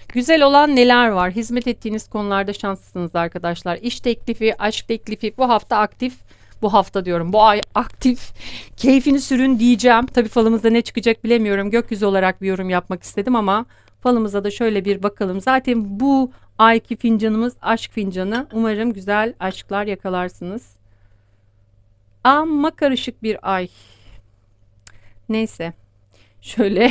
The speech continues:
<laughs> kenara çekelim ve anlatmaya başlayalım. Şimdi aile konularında neler var? Önce ona bakalım.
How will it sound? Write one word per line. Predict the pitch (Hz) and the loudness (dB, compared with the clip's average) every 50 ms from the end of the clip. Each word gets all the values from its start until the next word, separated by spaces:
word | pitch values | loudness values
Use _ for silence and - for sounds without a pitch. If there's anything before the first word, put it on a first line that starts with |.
| 233 - | 2 -2
<laughs> | - - - | -8 -12 -6
kenara | - 208 190 196 196 196 | -4 -2 -2 0 -2 -4
çekelim | - - 185 - - 196 185 196 196 | -2 -4 -4 -2 -2 -4 -4 -4 -4
ve | 185 | -4
anlatmaya | 175 175 175 175 175 175 - - 185 185 190 175 | -4 -4 -4 -6 -6 -8 -6 -8 -6 -6 -4 -4
başlayalım. | 175 175 175 - - 170 160 170 170 185 226 233 - _ _ _ _ _ _ _ _ _ _ _ _ _ _ _ _ _ _ _ _ _ _ _ _ _ _ _ _ _ _ _ _ _ _ _ _ _ _ _ _ _ _ _ | -6 -8 -8 -10 -12 -8 -8 -8 -6 -8 -10 -12 -14 _ _ _ _ _ _ _ _ _ _ _ _ _ _ _ _ _ _ _ _ _ _ _ _ _ _ _ _ _ _ _ _ _ _ _ _ _ _ _ _ _ _ _
Şimdi | - - - 208 190 - | -20 -12 -10 -8 -8 -6
aile | - 180 185 185 190 208 226 | -4 -2 -2 -2 -2 -4 -4
konularında | - - 226 220 214 208 208 208 214 214 214 226 247 | -6 -4 -4 -4 -2 -2 -4 -4 -4 -6 -4 -4 -2
neler | 247 226 214 214 214 214 214 202 | -2 -2 -2 -2 -2 -2 -2 -4
var? | 175 156 151 147 - - - - - _ _ _ _ _ _ _ _ _ _ _ _ _ _ _ _ _ _ _ _ - | -4 -6 -8 -8 -10 -16 -20 -20 -20 _ _ _ _ _ _ _ _ _ _ _ _ _ _ _ _ _ _ _ _ -8
Önce | - 190 190 180 170 170 226 | -6 -6 -4 -6 -6 -6 -4
ona | 233 233 240 220 | -2 -2 -2 -4
bakalım. | 202 - - - 165 156 156 156 | -4 -6 -6 -8 -8 -8 -10 -14